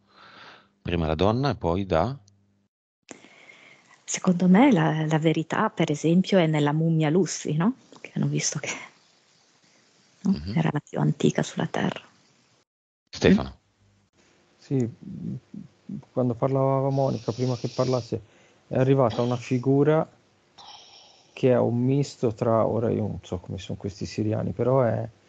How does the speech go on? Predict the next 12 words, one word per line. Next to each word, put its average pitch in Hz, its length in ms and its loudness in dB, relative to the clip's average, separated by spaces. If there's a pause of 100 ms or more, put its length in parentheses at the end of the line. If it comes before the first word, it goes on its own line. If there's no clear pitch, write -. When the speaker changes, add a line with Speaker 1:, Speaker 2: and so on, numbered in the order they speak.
(300)
Speaker 3:
eh, 107 300 -2
c'ha 113 280 0
sempre 143 420 -2
un 127 80 -2
qual-, 113 220 -4
delle 113 280 -2
fattezze - 640 -2
egizie, 110 600 -2 (260)
occhi 127 380 0
blu, 113 460 0 (600)
colore 120 440 4
bluastro 117 920 0